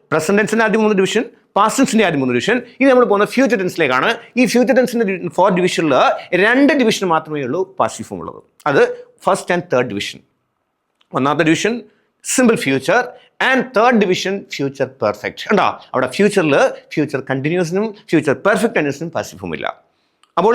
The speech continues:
ഒന്നുകൂടി ശ്രദ്ധിക്കുക, പ്രസന്റ് ടെൻസിന്റെ ആദ്യ മൂന്ന് ഡിവിഷൻ ഏതൊക്കെയാണ്? സിമ്പിൾ പ്രസന്റ്, പ്രസന്റ് കണ്ടിന്യൂസ്,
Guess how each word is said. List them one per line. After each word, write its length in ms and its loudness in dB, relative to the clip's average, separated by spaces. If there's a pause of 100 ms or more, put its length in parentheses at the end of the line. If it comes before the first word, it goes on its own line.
(140)
ഒന്നുകൂടി 280 2
ശ്രദ്ധിക്കുക, 340 2 (360)
പ്രസന്റ് 260 2
ടെൻസിന്റെ 220 2 (140)
ആദ്യ 160 2
മൂന്ന് 180 0
ഡിവിഷൻ 220 0 (120)
ഏതൊക്കെയാണ്? 380 2 (300)
സിമ്പിൾ 300 2
പ്രസന്റ്, 320 2 (280)
പ്രസന്റ് 320 2
കണ്ടിന്യൂസ്, 400 0